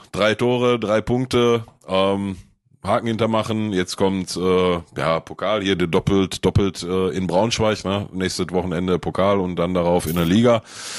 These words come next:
Ähm, sollte mal aus meiner Sicht ein Weiterkommen und, äh, im Bestfall dann auch noch drei Punkte in der Liga stehen. Was mir gerade so ein bisschen, ähm, ja, wo ich schon so ein bisschen die, die, die Stirn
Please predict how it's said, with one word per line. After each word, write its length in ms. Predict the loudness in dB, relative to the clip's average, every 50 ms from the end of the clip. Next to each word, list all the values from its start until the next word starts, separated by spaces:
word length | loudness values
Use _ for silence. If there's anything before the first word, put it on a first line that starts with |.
| -12 -12 -14 -14 -6 0
Ähm, 540 | 2 4 4 4 4 2 2 0 -2 -4 -4 -8 -12 -20 _ _ _ _ _ _ _ _ _ _ _ -12 -10 -6
sollte 360 | -2 2 4 4 4 2 2 0
mal 120 | 0 0
aus 220 | 2 2 0 2
meiner 180 | 2 2 2 2
Sicht 180 | 0 0 -2 0
ein 80 | 0
Weiterkommen 520 | 2 2 2 2 0 0 2 0 0 2 0
und, 360 | 0 0 0 0 0 0 0
äh, 260 | 2 2 4 4 4
im 180 | 2 0 0 0
Bestfall 340 | 0 0 0 2 0 2
dann 140 | 2 2 0
auch 80 | 2 0
noch 80 | 0
drei 160 | 2 2 0 0
Punkte 280 | 0 -2 -4 -2 -2
in 60 | -2
der 80 | 0 2
Liga 240 | 2 2 2 2 2
stehen. 360 | 2 2 2 2 2 0 -2 -6 -12 -16 -16 -16 -18 -20 -20 -20 _ _
Was 180 | -4 -2 0 0
mir 100 | -2 0
gerade 280 | 2 2 2 2 2
so 100 | 0 0
ein 100 | -2 -2
bisschen, 600 | -2 -2 -4 -2 0 2 2 2 0 0 -2 -4 -4 -2
ähm, 520 | 0 0 2 2 0 0 -2 -4 -6 -8 -10 _ _ _ _
ja, 260 | -2 0 0 0 -2 -4 -6
wo 120 | -2 -2
ich 200 | -2 -2 -4 -8
schon 240 | -4 -2 -2 0 0 0
so 60 | 0
ein 60 | 0
bisschen 260 | 0 0 -2 -2 -2
die, 220 | 0 0 -2 -2 -2
die, 460 | -2 -2 0 0 0 -2 -2 -4 -8
die 180 | -8 -6 -2 -2
Stirn 500 | -2 2 2 2 4 4 2 0 -2